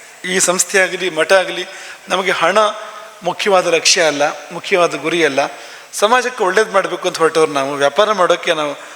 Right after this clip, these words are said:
ಹೊರಟವರಲ್ಲ. ಹಾಗಿದ್ದಾಗ ಇದೊಂದು ಒಳ್ಳೆ ಹೆಜ್ಜೆ. ಇದರಲ್ಲಿ ಅನೇಕರು ಭಾಗಿಯಾಗಿದ್ದಾರೆ, ಇಲ್ಲಿ ಆಶೀರ್ವಾದಗಳನ್ನು ಕೂಡ ಪಡ್ಕೊಂಡಿದ್ದಾರೆ. ಅನೇಕರು ಸುಮ್ಮನೆ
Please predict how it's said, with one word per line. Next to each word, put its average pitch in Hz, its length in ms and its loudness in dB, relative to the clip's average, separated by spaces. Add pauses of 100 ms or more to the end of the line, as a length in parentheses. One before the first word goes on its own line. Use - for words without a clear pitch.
(220)
ಹೊರಟವರಲ್ಲ. 151 720 0
ಹಾಗಿದ್ದಾಗ 170 420 0 (1300)
ಇದೊಂದು 156 280 -6
ಒಳ್ಳೆ 147 240 -2
ಹೆಜ್ಜೆ. 139 640 -4
ಇದರಲ್ಲಿ 160 220 -2
ಅನೇಕರು 220 560 0
ಭಾಗಿಯಾಗಿದ್ದಾರೆ, 147 580 0
ಇಲ್ಲಿ - 400 -6
ಆಶೀರ್ವಾದಗಳನ್ನು 156 560 0
ಕೂಡ 190 140 -4
ಪಡ್ಕೊಂಡಿದ್ದಾರೆ. 139 560 -2 (220)
ಅನೇಕರು 190 460 -2 (460)
ಸುಮ್ಮನೆ 214 600 0